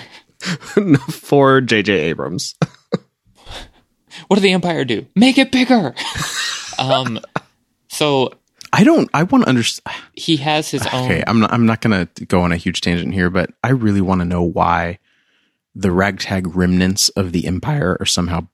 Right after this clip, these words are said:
Speaker 3: better funded than the Empire itself <laughs> at its height. Anyway, we're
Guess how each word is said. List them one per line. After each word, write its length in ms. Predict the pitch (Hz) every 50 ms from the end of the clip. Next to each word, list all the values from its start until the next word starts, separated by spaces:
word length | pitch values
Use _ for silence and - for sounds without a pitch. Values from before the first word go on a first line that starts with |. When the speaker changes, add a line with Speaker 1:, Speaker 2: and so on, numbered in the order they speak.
| _
Speaker 3:
better 200 | - 87 85 80
funded 600 | 78 - - - 87 87 85 90 87 85 92 - _ _ _ _ _ _ _ _
than 140 | - 107 92
the 100 | 85 - -
Empire 340 | 90 85 - 85 85 85
itself 460 | 80 - - - - - 87 92 92 - - - -
<laughs> 40 | -
at 140 | 101 95 -
its 140 | 80 - -
height. 420 | - - - - 82 76 - - - _ _ _ _ _ _ _ _ _ _ _ - - - -
Anyway, 420 | 113 98 95 90 87 87 85 85 82 -
we're 160 | - 98 90